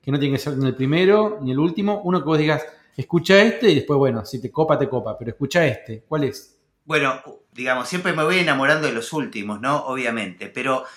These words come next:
Speaker 2: me parece, este, teniendo en cuenta que, que en el universo este de Orsay, eh, la, la palabra escrita <laughs> tiene mucho peso, hay, hay uno que lo hice con un,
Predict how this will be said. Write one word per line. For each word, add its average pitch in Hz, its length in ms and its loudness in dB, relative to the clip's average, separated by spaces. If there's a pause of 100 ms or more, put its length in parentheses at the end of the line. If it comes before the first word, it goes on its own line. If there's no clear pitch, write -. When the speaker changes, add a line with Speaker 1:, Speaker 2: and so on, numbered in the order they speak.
(120)
Speaker 2:
me 135 160 -6
parece, 170 640 -2 (160)
este, 117 400 -10
teniendo 160 400 -6
en 151 80 -4
cuenta 170 420 -4
que, 113 400 -4
que - 80 -8
en 113 120 -8
el 113 120 -10
universo 139 640 -2
este 143 340 -4
de 131 80 0
Orsay, 147 560 2
eh, 123 220 -2
la, 117 200 -4 (220)
la 120 160 -6
palabra 135 400 2
escrita 143 580 -4
<laughs> - 20 -14
tiene 127 240 -6
mucho 143 360 -4
peso, 165 520 -4 (420)
hay, 151 760 0
hay 156 380 -4
uno 175 320 -4
que 156 100 -6
lo 147 140 -4
hice 143 220 -8
con 147 200 -4
un, 147 300 -6